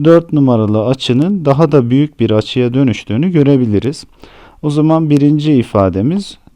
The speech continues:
doğru olacaktır. Bir ve dört numaralı açıların toplamı değişmez. Şimdi bakalım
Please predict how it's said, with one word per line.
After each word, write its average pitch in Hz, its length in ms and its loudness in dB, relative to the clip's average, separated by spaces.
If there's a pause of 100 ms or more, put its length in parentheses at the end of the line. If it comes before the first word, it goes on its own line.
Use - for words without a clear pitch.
(120)
doğru 131 300 4
olacaktır. 90 720 -4 (2500)
Bir 208 320 4
ve 208 140 4
dört 214 220 4
numaralı 196 480 4
açıların 180 580 2
toplamı 170 640 2
değişmez. 143 720 2 (220)
Şimdi 117 260 -2
bakalım 185 500 0